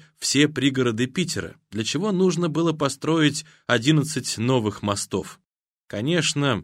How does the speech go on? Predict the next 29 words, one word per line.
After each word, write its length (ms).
всё 240
это 260
было 540
очень 500
дорого. 500
Затем 520
прошла 460
череда 480
войн 360
и 160
революций, 920
городу 480
стало 720
не 100
до 100
подземки. 720
Новый 320
проект 560
нарисовали 540
только 460
в 100
тысяча 320
девятьсот 500
тридцать 380
восьмом 480
году. 400
По 80
примеру 420
Москвы, 720